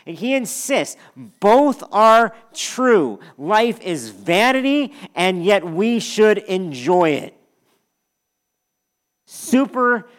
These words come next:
smart people call this a deliberate,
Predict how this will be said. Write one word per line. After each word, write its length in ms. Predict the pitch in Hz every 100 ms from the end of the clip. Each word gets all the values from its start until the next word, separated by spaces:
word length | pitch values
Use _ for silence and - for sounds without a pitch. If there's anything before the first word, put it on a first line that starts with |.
| _
smart 600 | - - 202 220 220 -
people 640 | 175 165 147 135 147 _ _ _
call 240 | - 170 170
this 300 | 175 - -
a 300 | 151 156 -
deliberate, 920 | 117 135 135 180 196 240 262 262